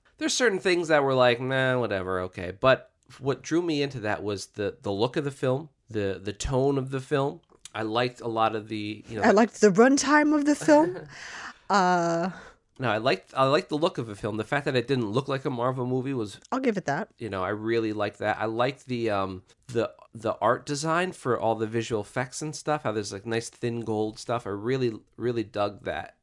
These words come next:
Speaker 1: kind of, like, elegance, but it was still very powerful kind of stuff. Um, there was a lot I liked about it. There's certain things that I was just like, "Okay, sure,"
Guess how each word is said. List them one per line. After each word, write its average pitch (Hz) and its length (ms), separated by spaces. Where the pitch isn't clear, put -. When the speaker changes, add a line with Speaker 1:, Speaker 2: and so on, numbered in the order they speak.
Speaker 1:
kind 110 200
of, 98 100
like, 98 300
elegance, 98 480
but 98 160
it 95 80
was - 100
still 101 220
very 95 240
powerful 95 560
kind 110 160
of 104 80
stuff. 104 500
Um, 104 520
there 131 100
was 156 80
a 143 60
lot 120 260
I 110 40
liked 113 280
about 95 220
it. 113 40
There's 156 180
certain 135 180
things 117 240
that 110 100
I 104 60
was 101 200
just - 200
like, 95 360
"Okay, 95 520
sure," 87 420